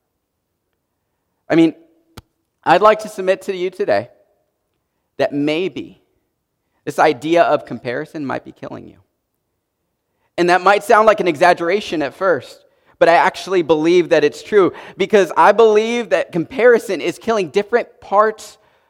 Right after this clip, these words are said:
of your life slowly. And I wanna give you three ways in which this might be true for your own life. And I wanna give you one tried and true method that I believe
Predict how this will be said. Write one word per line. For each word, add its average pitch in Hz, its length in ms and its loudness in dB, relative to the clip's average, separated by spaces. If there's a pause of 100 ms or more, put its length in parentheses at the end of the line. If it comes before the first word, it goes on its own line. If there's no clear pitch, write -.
of 147 140 -6
your 147 160 -8
life 160 320 -2
slowly. 156 840 -14 (1300)
And 160 80 2
I 170 40 6
wanna 202 140 4
give 208 140 -8
you 196 60 -6
three 208 280 -8
ways 202 340 2
in 160 140 -4
which 165 220 -2
this 165 200 -10
might 160 220 -2
be 160 100 -8
true 156 280 -12
for - 120 -14
your 131 160 -6
own 127 140 -6
life. 127 260 -8 (1000)
And 156 100 -2
I 165 40 2
wanna 196 180 -2
give 220 140 -8
you 226 100 -8
one 190 320 0
tried 190 320 4
and 180 100 -4
true 175 160 -4
method 160 300 0 (240)
that 165 160 2
I 170 160 6
believe 170 560 -2